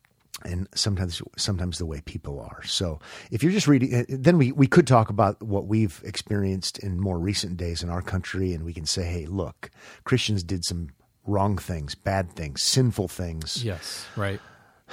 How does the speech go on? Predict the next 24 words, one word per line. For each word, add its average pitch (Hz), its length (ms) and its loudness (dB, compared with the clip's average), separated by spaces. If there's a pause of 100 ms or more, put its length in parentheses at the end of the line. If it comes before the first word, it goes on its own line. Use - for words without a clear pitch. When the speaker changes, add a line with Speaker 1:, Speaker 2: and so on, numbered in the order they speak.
(260)
Speaker 1:
Christians 107 540 -2
are 101 140 2
not 104 180 -2
perfect, 117 460 0
but 101 160 -2
you 104 100 -2
know 104 140 4
Speaker 2:
Yeah. 104 60 4
Speaker 1:
what? 120 260 0
Let's 95 140 -6
also 104 280 -2
notice 92 360 -2
the - 100 -6
people 101 320 -6
who 98 200 -4
did 90 280 -6
so 98 260 0
much 92 540 -4
to 87 680 -4
say, 92 300 -4
"Hey, 82 280 -6
this 87 260 -4
isn't 98 220 -6
right. 90 300 -6